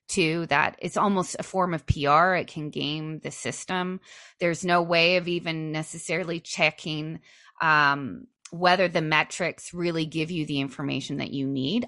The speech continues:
I see this as an ongoing problem in transparency reporting. And I know that Daphne Keller has, has put together this Google document, and, and it is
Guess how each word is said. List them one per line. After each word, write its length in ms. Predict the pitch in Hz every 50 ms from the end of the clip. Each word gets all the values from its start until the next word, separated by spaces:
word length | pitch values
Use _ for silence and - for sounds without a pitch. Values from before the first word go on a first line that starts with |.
| - -
I 160 | 180 190 214
see 180 | 254 240 - 262
this 240 | 220 233 220 220 -
as 140 | 196 185 180
an 100 | 175 165
ongoing 560 | - - 147 143 151 147 147 147 147 143 143
problem 380 | - - 123 131 160 160 151
in 80 | 147 160
transparency 720 | - - 143 143 147 - - 151 135 131 147 151 - 180
reporting. 560 | 165 185 185 175 - 180 185 190 202 208 220 175
And 120 | 147 151
I 180 | 151 151 156 160
know 280 | 165 165 170 170 180
that 340 | - 165 151 151 143 - - - - - - - - - _
Daphne 380 | - 175 170 175 - - 190 170
Keller 460 | - - 165 147 160 165 156 156 151
has, 440 | 165 175 151 156 156 156 151 - - _
has 360 | - 156 170 156 147 - -
put 280 | - - - 190 - -
together 480 | 165 156 175 151 151 151 165 160 156
this 240 | 156 147 139 - -
Google 400 | - - 170 160 160 185 175 160
document, 800 | 151 143 143 143 147 - - 143 143 139 139 135 135 - - 143
and, 260 | 143 147 147 - - _ _ - - - - - - - _ -
and 340 | 165 160 156 151 147 143 - -
it 160 | - 185 160
is 240 | 165 160 156 156 -